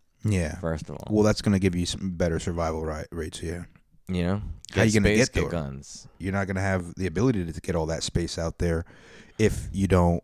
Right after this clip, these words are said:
Speaker 1: have transportation. If shit's all blocked up because we live in such a densely area. Like, if
Speaker 2: Yeah.
Speaker 1: we're, if I gotta get from right where I live to eighty or two eighty-seven, it's right there.
Speaker 2: Mm-hmm.
Speaker 1: But what if s-, fucking cars are all backed up because a fucking zombie jumped in a one window?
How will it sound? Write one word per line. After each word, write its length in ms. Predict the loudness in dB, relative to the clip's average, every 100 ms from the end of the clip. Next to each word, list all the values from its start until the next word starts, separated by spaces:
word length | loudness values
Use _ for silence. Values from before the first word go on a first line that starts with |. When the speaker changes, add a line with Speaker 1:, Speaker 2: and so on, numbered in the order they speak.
| -4
Speaker 1:
have 360 | -2 -2 -4
transportation. 580 | -2 -2 2 4 4 2
If 80 | -2
shit's 200 | -2 2
all 100 | 2
blocked 380 | 4 2 0 2
up 180 | 2 2
because 280 | -2 0
we 80 | 2
live 280 | 6 6 6
in 100 | 0
such 220 | 0 -2 -2
a 80 | -8 -16 -20 -8
densely 360 | -6 -4 -4 -4
area. 260 | -4 -6 -4
Like, 140 | -4
if 100 | -2 4
Speaker 2:
Yeah. 40 |
Speaker 1:
we're, 120 | 4
if 100 | 4
I 140 | 2 2
gotta 180 | 2 2
get 200 | 2 0 -6
from 200 | -6 2
right 160 | 2 2
where 200 | 2 4
I 100 | 4
live 200 | 0 -6 -12 -20 -18 -8
to 100 | 0 4
eighty 240 | 6 4
or 60 | 4
two 180 | 4 4
eighty-seven, 480 | 4 2 2 0 0
it's 160 | 0 2
right 220 | 2 2
there. 340 | 0 0 -4 _ _ -10
Speaker 2:
Mm-hmm. 280 | -8 -6
Speaker 1:
But 60 | 0
what 160 | 2 2
if 60 |
s-, 80 | 0 -6
fucking 340 | -6 -6 -6 -8
cars 260 | 0 2 2
are 80 | 0
all 80 | 2
backed 340 | 0 -2 -2
up 180 | -4 -6 _ _ -20 -14
because 220 | -10 -10
a 40 |
fucking 260 | -8 -8 -4
zombie 300 | -2 0 -2
jumped 280 | -2 -4 -2
in 100 | -2
a 100 | -2
one 280 | -2 0 2
window? 480 | 2 2 -2 -8